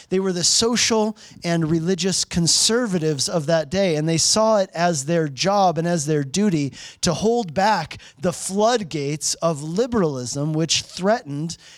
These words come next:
Judaism and which threatened their culture. The problem was that oftentimes in doing that, right, they created barriers which God did not set up. In, in their attempts to do this thing, which was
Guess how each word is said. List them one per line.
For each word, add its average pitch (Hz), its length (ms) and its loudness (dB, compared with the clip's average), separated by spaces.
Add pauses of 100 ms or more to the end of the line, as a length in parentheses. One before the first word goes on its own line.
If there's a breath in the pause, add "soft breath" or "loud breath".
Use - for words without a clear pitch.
(120)
Judaism 156 800 0
and 160 140 -2
which 156 220 0
threatened 190 180 0
their 151 380 -2
culture. 208 560 -4 (300 loud breath)
The 170 80 -4
problem 240 440 0
was 139 280 -2
that 160 200 -4
oftentimes 170 640 -2
in 143 300 -6
doing 220 400 -2
that, 85 420 -8 (320 loud breath)
right, 147 240 -2
they 214 220 -2
created 170 640 -4
barriers 151 720 0
which 151 220 -6
God 170 340 2
did 143 120 -6
not 156 280 0
set 156 240 -2
up. 185 240 2 (240 loud breath)
In, 175 220 0
in 175 160 0
their 170 160 4
attempts 247 600 0
to 180 120 0
do 190 160 0
this 175 260 -2
thing, 208 320 0
which 156 240 -2
was 151 240 -2